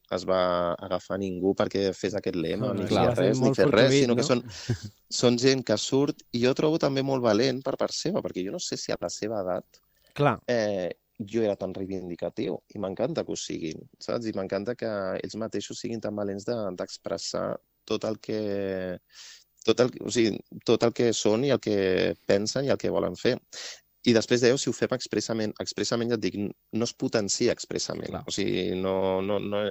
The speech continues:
Speaker 1: no hi ha una intenció directa de, "Mira, fem això perquè així visibilitzarem". Sí que hi ha una cosa de dir, Si se visibiliza, perfecto, i si
Speaker 3: Mm.
Speaker 1: podem ajudar a, a defensar,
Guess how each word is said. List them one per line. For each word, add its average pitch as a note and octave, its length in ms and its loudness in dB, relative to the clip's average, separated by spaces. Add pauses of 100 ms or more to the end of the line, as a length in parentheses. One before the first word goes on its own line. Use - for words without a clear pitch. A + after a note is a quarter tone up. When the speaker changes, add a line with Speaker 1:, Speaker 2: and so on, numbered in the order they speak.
Speaker 1:
no G2+ 140 -8
hi G2+ 80 -2
ha A2+ 40 0
una A2 140 -6
intenció G#2 600 -4
directa G#2 600 2 (520)
de, F#2+ 680 2
"Mira, F#2+ 220 0
fem F#2+ 240 -6
això A2+ 420 0
perquè - 240 -4
així - 300 -2
visibilitzarem". G2 720 0
Sí - 140 -2
que G2+ 100 2
hi G2 60 4
ha G2+ 40 2
una G2+ 140 0
cosa A2+ 260 2
de G#2 60 0
dir, F2+ 200 2 (300)
Si - 180 -2
se - 120 0
visibiliza, F2 540 2
perfecto, - 800 -2
i - 80 -12
si G2 140 -4
Speaker 3:
Mm. F#2 60 -4
Speaker 1:
podem E2+ 220 0
ajudar G2+ 420 0 (560)
a, F2 360 -2
a F#2 120 -8
defensar, E2+ 720 -4